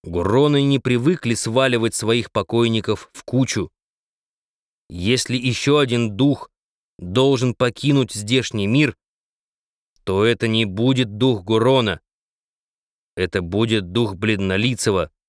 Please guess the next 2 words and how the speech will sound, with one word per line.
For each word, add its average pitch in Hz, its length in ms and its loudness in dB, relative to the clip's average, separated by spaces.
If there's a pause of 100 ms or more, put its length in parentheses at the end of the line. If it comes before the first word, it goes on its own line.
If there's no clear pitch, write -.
(1200)
Ступай, 123 600 2
дочь, 107 400 -2